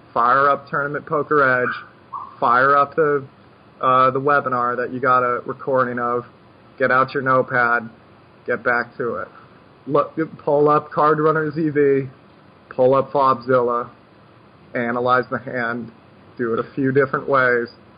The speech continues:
go through that cup of coffee, stain that notebook paper,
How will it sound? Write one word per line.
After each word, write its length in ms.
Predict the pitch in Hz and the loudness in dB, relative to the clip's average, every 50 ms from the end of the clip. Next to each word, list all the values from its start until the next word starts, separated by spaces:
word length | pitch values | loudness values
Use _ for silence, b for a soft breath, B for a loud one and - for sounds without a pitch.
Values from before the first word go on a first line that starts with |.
| - - - - - - - | -20 -20 -20 -20 -20 -10 -4
go 160 | - 120 120 113 117 | -2 -2 -2 -2 -2
through 180 | 139 131 127 | -2 0 2
that 200 | 139 139 135 135 - | 2 0 0 0 -2
cup 200 | 156 139 131 156 | -2 -2 -2 -2
of 100 | 143 - | -4 -2
coffee, 520 | - 135 131 131 131 131 - 139 131 131 131 - - - - - - - - - - - - - - - - | 0 0 2 2 0 0 -2 -2 -2 -4 -6 -10 -18 -20 -20 -20 -20 -20 -20 -20 -20 -20 -20 -20 -20 -10 -6
stain 320 | - 131 120 123 127 131 | -4 -4 -2 -2 -2 0
that 220 | 135 139 143 - 135 | 0 0 0 0 0
notebook 440 | 143 131 127 127 123 120 - - | 2 2 2 2 0 -4 -4 -4
paper, 460 | - 127 117 113 113 123 120 117 110 | -6 -6 -4 -4 -2 -2 -2 -4 -4